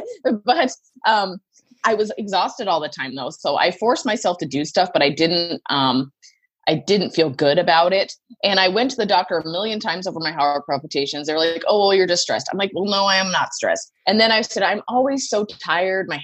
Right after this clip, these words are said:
hair falls out. I have all this stuff going on." And they were like, "Well, we'll check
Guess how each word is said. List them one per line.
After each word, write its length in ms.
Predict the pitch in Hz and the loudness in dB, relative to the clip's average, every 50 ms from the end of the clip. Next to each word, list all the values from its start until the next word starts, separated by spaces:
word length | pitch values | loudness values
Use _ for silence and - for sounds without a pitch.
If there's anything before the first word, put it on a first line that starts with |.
| 156 160 | -4 2
hair 180 | 180 185 185 185 | 2 2 2 2
falls 380 | - - 175 175 180 180 175 | 2 2 4 4 4 2 4
out. 240 | 180 165 165 170 - | 4 4 4 4 2
I 40 | - | 0
have 180 | - 190 190 | -2 -2 0
all 100 | 214 226 | 0 0
this 220 | 214 202 190 190 - | 0 0 -4 -4 -6
stuff 280 | - - 160 160 165 - _ | -4 0 0 0 0 -2 _
going 320 | - 170 160 156 156 151 139 | -4 -2 -2 -2 -4 -4 -4
on." 340 | 143 151 156 160 165 170 156 | -4 -4 -2 -2 -2 -2 -4
And 140 | 156 160 160 | -4 -2 0
they 100 | 165 170 | 0 0
were 200 | 156 160 165 160 | 0 0 0 2
like, 280 | 156 143 143 143 139 - _ _ _ _ _ _ _ _ _ _ _ | 2 4 4 2 0 -2 _ _ _ _ _ _ _ _ _ _ _
"Well, 240 | 208 240 254 247 233 | 2 4 4 4 4
we'll 80 | 247 254 | 2 0
check 240 | - - 233 226 | 0 -2 -4 -4